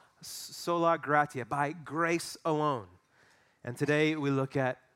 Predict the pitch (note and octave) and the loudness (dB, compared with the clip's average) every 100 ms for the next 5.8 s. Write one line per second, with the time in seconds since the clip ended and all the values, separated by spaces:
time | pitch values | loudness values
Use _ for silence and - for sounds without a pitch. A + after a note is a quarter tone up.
0 | _ - - C#3 C3+ B2+ - D3 A#2+ F#2 | _ -10 -4 0 2 0 -2 -6 -6 -8
1 | - - F3+ F#3 F3+ C3 A#2 F2+ F2 - | -14 -4 2 2 2 -2 -6 -8 -16 -20
2 | _ _ _ - E3 E3+ G3 A3 C#3 G#2 | _ _ _ 4 6 8 8 6 0 -6
3 | - D#2+ - - _ _ _ _ _ _ | -10 -12 -14 -20 _ _ _ _ _ _
4 | _ _ _ - E3+ F#3 F3 F#3 F#3 G3 | _ _ _ -10 -6 0 4 4 4 2
5 | F#3+ D3 D3 D3+ - D#3+ D#3 | 2 0 0 0 -2 -2 -2